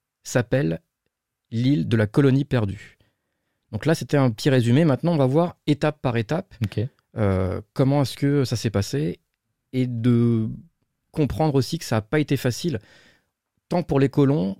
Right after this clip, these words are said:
Speaker 1: que pour les, les, que pour les natifs, en fait, de, de, de l'île de Roanoke. Alors voici donc le contexte.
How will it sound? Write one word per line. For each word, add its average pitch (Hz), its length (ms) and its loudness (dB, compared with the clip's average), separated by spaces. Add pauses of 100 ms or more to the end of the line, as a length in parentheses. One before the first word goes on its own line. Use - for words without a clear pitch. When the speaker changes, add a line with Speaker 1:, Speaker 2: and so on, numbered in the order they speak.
(120)
Speaker 1:
que 156 120 2
pour 143 320 0
les, 117 180 2
les, 107 720 -2
que 156 80 2
pour 135 160 -2
les 123 60 2
natifs, 127 460 -2
en 110 60 -4
fait, 131 300 -8
de, 110 200 -6
de, 104 360 -8 (680)
de 110 160 0
l'île 127 260 0
de 110 140 0
Roanoke. 107 540 -4 (1120)
Alors 104 100 2
voici 147 240 2
donc 165 180 2
le 147 60 4
contexte. - 600 -4